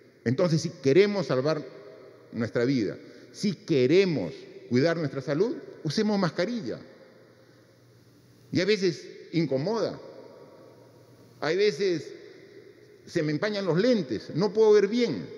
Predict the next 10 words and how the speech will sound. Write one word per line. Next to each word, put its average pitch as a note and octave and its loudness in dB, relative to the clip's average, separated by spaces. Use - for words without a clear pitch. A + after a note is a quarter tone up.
Cualquier F3+ -2
incomodidad E3 0
es E3+ -2
superable G#3 0
con C#3 2
tal F3 -2
de D3+ 0
evitar C#3 0
el C3 2
contagio. A2 -4